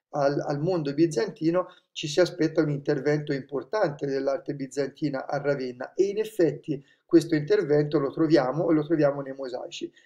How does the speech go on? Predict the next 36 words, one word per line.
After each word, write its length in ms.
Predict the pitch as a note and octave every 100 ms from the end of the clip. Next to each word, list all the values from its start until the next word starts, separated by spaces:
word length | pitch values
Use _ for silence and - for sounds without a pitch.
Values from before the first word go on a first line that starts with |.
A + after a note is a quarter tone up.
| _
Ma 100 | -
se 140 | E3 G3
andiamo 260 | G#3+ C#4
a 60 | F#3
guardare 400 | E3 E3 F3 D3
l'architettura 880 | C#3+ C#3 E3+ - - C#4 D#3+ - -
che 140 | -
abbiamo 300 | D3 - F2+
già 180 | - D3+
visto, 640 | D3 C3+ A#2 - - - - _ -
notiamo 540 | A3 A3+ F#3 G#3 G#3+
che 140 | - F3+
invece 600 | D3 D#3+ E3+ D#3 C#3 C3
a 140 | -
Ravenna 640 | D3+ F#3+ E3+ C#3 C#3+ F3+ - - _
si 160 | - E3+
mantiene 580 | G3+ G#3+ E3 D#3+ F3+
s-, 160 | E3 -
generalmente 960 | - D3 - E3+ E3+ G3+ F#3+ D3 D3+ D3
l'impianto 580 | C#3+ D3 C#3+ C#3+ C3+ C#3+
italico, 560 | B2+ C3 C3 B2+ -
cioè 180 | C3+ D3+
le 120 | D3+
chiese 420 | F#3 D#3 D3+ F#3 F#3 _ -
sono, 360 | - F#3 D#3
non 160 | D3 D3
sono 180 | - D#3+
chiese 320 | D3 D3+ C#3+
a 60 |
pianta 340 | - D3+ C3 E3
centrale, 540 | D3+ G#3 - E3+ F3
se 180 | C3 D3
non 180 | C#3 D3+
i 60 |
battisteri, 800 | C3 C3+ - G#3 - D3+ C#3 F3+ - - _
ma 300 | - F3 -